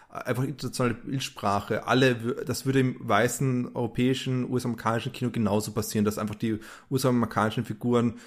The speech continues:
auch wenn Independence Day weltweit ist,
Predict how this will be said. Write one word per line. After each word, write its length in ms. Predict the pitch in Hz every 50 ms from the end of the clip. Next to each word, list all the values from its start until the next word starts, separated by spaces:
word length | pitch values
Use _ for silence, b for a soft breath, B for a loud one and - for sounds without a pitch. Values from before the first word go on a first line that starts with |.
| B B B B B
auch 200 | 113 117 117 123
wenn 260 | 120 117 120 120 120 -
Independence 580 | 131 123 120 - 131 135 135 135 127 127 -
Day 260 | - 123 123 123 117
weltweit 540 | 110 104 117 156 156 - 127 123 123 117 - -
ist, 480 | 131 123 123 - - - - - -